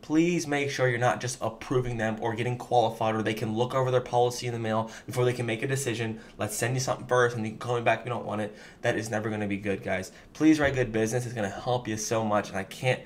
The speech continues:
tell you how many applications that I regret writing, and it cost us, and something that we avoid at all costs here at our agency. Last thing, most important that we're seeing most relevant right now is,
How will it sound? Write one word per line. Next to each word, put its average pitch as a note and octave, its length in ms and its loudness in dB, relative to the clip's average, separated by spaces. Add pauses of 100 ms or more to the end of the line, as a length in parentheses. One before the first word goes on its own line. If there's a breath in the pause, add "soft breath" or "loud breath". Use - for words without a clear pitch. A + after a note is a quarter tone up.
(200 loud breath)
tell B2 180 2
you G#2+ 140 0
how A2+ 80 -2
many A#2 160 0
applications G#2 640 -2
that G2 80 -2
I G2+ 60 0
regret G#2+ 460 -2
writing, G2+ 420 0 (340 loud breath)
and G#2 80 -4
it - 100 -10
cost B2 400 4
us, G2 200 0
and G2+ 120 -2
something A#2+ 240 -2
that A2+ 160 -2
we A#2 100 -2
avoid G#2 300 -2
at - 140 -6
all A#2+ 200 2
costs G#2+ 420 -6
here G2+ 160 -4
at G2 100 0
our F#2+ 120 -2
agency. F#2 540 -8 (480 loud breath)
Last C#3+ 260 10
thing, C#3+ 260 0 (640)
most D3 180 6
important C3 240 4
that A#2+ 100 6
we're A2+ 100 0
seeing A2+ 260 -2
most G#2 220 0
relevant D3+ 360 6
right C3 160 4
now A#2 340 2
is, G#2+ 400 -2